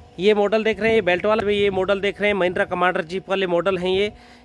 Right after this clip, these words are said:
ये पीछे generator होता है और आगे जूस मशीन लगी रहती है, महिंद्रा commander jeep का मस-, वो है।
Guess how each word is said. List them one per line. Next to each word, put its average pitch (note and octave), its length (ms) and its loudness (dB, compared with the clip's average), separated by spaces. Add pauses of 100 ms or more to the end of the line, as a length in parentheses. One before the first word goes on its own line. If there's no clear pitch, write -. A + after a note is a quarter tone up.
(160)
ये F#3+ 280 2
पीछे G3 360 -4
generator F3+ 340 0
होता G3+ 240 -2
है G3+ 300 0 (420)
और D#3+ 320 -2
आगे F3 340 0
जूस E3+ 280 -6
मशीन F#3 260 -2
लगी F#3 420 -2
रहती F3 260 -2
है, F#3+ 60 0
महिंद्रा F3 340 0
commander E3+ 360 0
jeep E3+ 180 -4
का F3+ 280 0 (120)
मस-, D#3 280 -6 (880)
वो E3+ 380 0
है। G3 220 -2